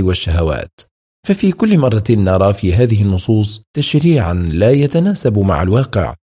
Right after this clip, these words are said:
ويعرقل مسيرة النمو والتقدم والرفاهية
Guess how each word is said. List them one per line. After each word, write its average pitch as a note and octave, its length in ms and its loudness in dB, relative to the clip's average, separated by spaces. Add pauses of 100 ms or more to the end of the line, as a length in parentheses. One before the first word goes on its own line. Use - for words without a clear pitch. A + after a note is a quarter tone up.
(120)
ويعرقل G#2+ 720 2
مسيرة G#2+ 540 0
النمو A2 600 2
والتقدم G#2+ 760 0
والرفاهية F#2 760 -2